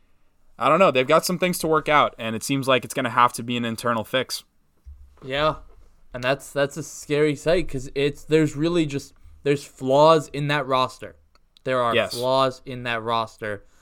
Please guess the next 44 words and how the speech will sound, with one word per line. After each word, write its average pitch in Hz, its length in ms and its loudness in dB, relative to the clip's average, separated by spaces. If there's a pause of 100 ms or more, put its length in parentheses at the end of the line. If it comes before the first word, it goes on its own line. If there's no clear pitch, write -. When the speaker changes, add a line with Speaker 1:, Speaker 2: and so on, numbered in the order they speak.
(300)
Speaker 2:
that 113 200 -6
need 117 600 -10
to, 117 180 -12 (540)
to 120 100 -14
be 110 160 -10
fixed, - 540 -2 (120)
and 127 280 -4 (1040)
it's - 100 -18
not 147 220 -2
looking 165 300 -4
like, 143 400 -4 (840)
I 127 160 -6
don't 151 140 -2
know 156 60 0
how 156 100 0
they're 170 120 -2
gonna 170 120 -6
fix 214 240 -6
them. 160 200 -8 (600)
Speaker 1:
Yeah, 123 240 8
and, 120 380 -2
I 131 60 0
mean, 131 180 2
losing 170 260 4
Dinwiddie 139 400 2 (140)
i-, 127 40 -6
is 120 280 -6
just 123 160 -8
terrible 143 340 6
for - 120 -6
their 113 120 2
second 127 380 0
unit, 113 260 -2
too, 123 280 0
because 113 340 0
they 117 100 -4
started 151 340 4
to 139 80 -4
stagger 127 680 2 (380)
K 131 200 4
D 127 120 2
and 117 120 -2
Kyrie's 117 380 4
minutes, 110 440 -4